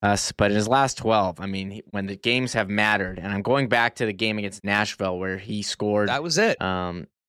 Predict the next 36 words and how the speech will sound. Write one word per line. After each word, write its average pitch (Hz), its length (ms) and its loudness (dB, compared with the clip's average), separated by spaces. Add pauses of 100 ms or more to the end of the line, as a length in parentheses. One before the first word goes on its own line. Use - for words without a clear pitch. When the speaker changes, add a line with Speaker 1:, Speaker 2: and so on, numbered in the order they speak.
(160)
Speaker 1:
where 107 100 0
he 104 80 0
scored. 98 420 0 (360)
Uh, 95 440 -2
he's 127 180 -4
got 135 200 4 (240)
nine 110 340 2
points 98 460 -6
in 101 100 -6
twelve 92 320 -4
games, 90 240 -8 (100)
five 104 260 2
goals, 92 340 -8 (120)
and 95 140 -4
then 95 120 -2
he 110 80 -2
<laughs> - 0 -
went 110 340 -2
thirty-five 120 540 2
games 98 260 0
in 92 60 -6
the 95 40 -4
middle 101 200 2
of 92 40 -4
the - 60 -8
season 92 320 -6 (300)
without 131 340 4
a 156 40 2
goal, 98 320 -2 (280)
where 101 120 -2
he 107 120 0
did 113 220 2
have 101 340 4 (300)
nine 101 320 2
assists. 92 520 -2
So, 95 280 -2